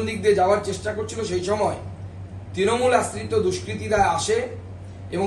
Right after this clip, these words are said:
তারা তিন রাউন্ড গুলি চালায়। টার্গেট ছিল প্রিয়াঙ্কু পাণ্ডে। সৌভাগ-, সৌভাগ্যবশত সে রক্ষা পেয়েছে। তার ড্রাইভারের কানের পাশ দিয়ে গুলি গেছে, কানে লেগেছে।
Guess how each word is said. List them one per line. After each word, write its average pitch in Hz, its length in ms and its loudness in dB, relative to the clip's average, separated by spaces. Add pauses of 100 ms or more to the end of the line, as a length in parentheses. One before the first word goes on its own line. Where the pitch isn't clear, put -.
তারা 208 200 4
তিন 254 340 -4
রাউন্ড 240 340 4 (140)
গুলি 208 200 -4
চালায়। - 320 -2 (1040)
টার্গেট 208 420 4
ছিল 233 120 2 (100)
প্রিয়াঙ্কু 214 380 2
পাণ্ডে। 226 340 0 (640)
সৌভাগ-, 214 500 6
সৌভাগ্যবশত 208 840 2 (960)
সে 185 140 2
রক্ষা 180 340 4
পেয়েছে। 233 420 2 (1400)
তার 180 160 4
ড্রাইভারের 185 520 6
কানের 220 280 0
পাশ 214 180 4
দিয়ে 196 180 0
গুলি 208 160 -4
গেছে, 220 200 -2
কানে 202 220 0
লেগেছে। 208 420 2